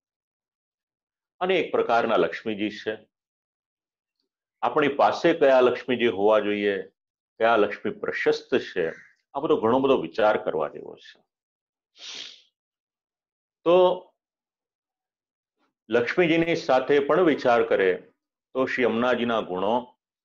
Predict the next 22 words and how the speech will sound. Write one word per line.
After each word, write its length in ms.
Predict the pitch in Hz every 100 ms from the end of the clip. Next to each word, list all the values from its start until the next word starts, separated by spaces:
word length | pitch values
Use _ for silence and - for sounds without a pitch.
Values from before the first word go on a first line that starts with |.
| -
એમની 240 | 104 117
સાથે 360 | 113 113 107 110
પ્રમાણભૂત 640 | - 90 92 107 104 113
વિચાર 440 | 95 92 92 104 104
કરી 500 | - 107 107 101 _ _ _ _
અને 720 | 92 95 92 90 90 87 82 _ _
ભગવાનના 920 | 90 92 107 104 101 95 90 87 85 _ -
પ્રિયા 280 | 90 123
સ્વરૂપે 640 | 151 - 101 92 - 85 78 _ _ _ _ _ 87
ગંગાજીનો 600 | 90 107 101 104 104 104
પણ 280 | - 123
અહીંયા 380 | 156 113 107 107
આગળ 200 | 101 101
સાથે 400 | 104 - 90 104
સાથે 300 | - 98 95
વિચાર 440 | 90 85 - 95 92
કરે 500 | - 92 101 87 _ _ _ _
અને 140 | 92
લક્ષ્મીજીનો 600 | 90 82 - 104 92 92
પણ 260 | 92 - 107
વિચાર 380 | 82 - - 65
કરે. 360 | _ _ _